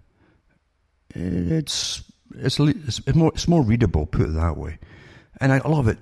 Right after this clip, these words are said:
again, is also to hopefully, they hope, detract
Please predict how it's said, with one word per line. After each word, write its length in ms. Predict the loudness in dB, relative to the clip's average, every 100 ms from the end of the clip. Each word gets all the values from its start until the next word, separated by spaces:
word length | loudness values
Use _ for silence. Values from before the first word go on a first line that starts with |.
| -12 -12
again, 520 | -6 0 2 4 2
is 200 | 2 0
also 380 | 2 2 2 -2
to 140 | -2 0
hopefully, 500 | 0 0 -4 -4 -2
they 100 | 0
hope, 360 | 0 0 -2 -6 -20 -18 -8
detract 720 | -6 0 0 0 -2 -8